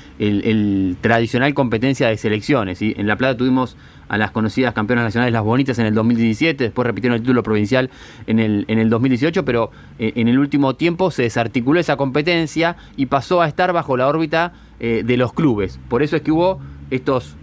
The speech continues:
ocho equipos del interior que terminaron clasificando en cada una de las regiones, y como yo lo decía, de la provincia de Buenos Aires hay dos representantes, Aldo Civi, eh, y Malvinas, que cuando les tocó disputar la, la final unificación, eh, fue en Tandil,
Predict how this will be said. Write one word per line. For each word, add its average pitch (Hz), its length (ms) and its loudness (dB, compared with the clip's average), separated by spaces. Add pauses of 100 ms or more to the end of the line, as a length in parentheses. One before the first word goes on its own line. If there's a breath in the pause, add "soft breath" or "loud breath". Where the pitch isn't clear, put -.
ocho 170 320 2
equipos 151 480 -4
del 120 140 0
interior 123 300 2
que 156 60 -2
terminaron 127 360 0
clasificando 117 680 0 (180 loud breath)
en 113 180 0
cada 135 280 2
una 135 180 0
de 131 80 0
las 131 80 0
regiones, 143 340 -2
y 127 60 -2
como 113 120 0
yo 123 120 -2
lo 123 40 2
decía, 143 360 0 (180 loud breath)
de 110 160 0
la 117 140 2
provincia 135 300 0
de 139 40 2
Buenos 135 240 0
Aires 170 240 0
hay 120 100 -2
dos 139 140 2
representantes, 123 640 0
Aldo 139 260 2
Civi, 185 380 0 (400 loud breath)
eh, 110 400 2
y 131 80 2
Malvinas, 165 400 0
que 139 180 0
cuando 113 480 -2
les 98 100 -6
tocó 131 280 2
disputar 139 400 0
la, 107 160 -2
la 107 100 -2
final 127 240 0
unificación, 143 640 0 (300 loud breath)
eh, 104 640 0
fue 139 100 0
en 143 60 2
Tandil, 139 420 0